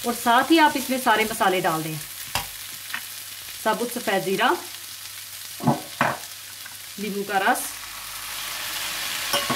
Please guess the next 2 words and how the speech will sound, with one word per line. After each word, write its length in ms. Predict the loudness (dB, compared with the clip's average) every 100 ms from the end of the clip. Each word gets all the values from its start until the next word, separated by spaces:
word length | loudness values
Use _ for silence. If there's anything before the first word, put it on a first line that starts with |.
| -2 -4 -4 -4 -6 -6 -4 -4 0 0 0 -2 -4 -4 -2 0 2 2 0 -6 -6 -6 -6 -6 -6 -6 -6 -6 -6 -6 -2
हल्दी 200 | 0 2
पाउडर 400 | 8 8 8 6